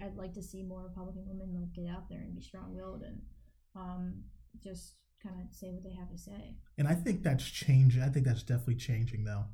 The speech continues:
Speaker 2: Um, sp-, we, we, I think the, I, I think I saw something where there's more Republican women running today than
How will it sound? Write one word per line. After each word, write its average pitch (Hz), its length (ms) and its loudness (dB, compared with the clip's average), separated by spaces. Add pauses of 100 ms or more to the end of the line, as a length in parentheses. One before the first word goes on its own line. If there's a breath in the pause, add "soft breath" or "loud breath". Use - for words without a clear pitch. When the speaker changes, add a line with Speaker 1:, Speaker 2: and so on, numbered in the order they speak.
(420)
Speaker 2:
Um, 110 640 0 (100)
sp-, - 240 4
we, 143 140 8
we, 147 260 4
I 139 100 0
think 156 240 2
the, 143 80 2
I, 131 260 4 (100)
I 131 60 0
think 131 200 0
I 127 40 4
saw 120 260 2
something 123 280 2
where 117 120 2
there's 110 160 0
more 120 200 6
Republican 117 600 4
women 113 280 2
running 113 280 0
today 107 460 -2
than 107 300 0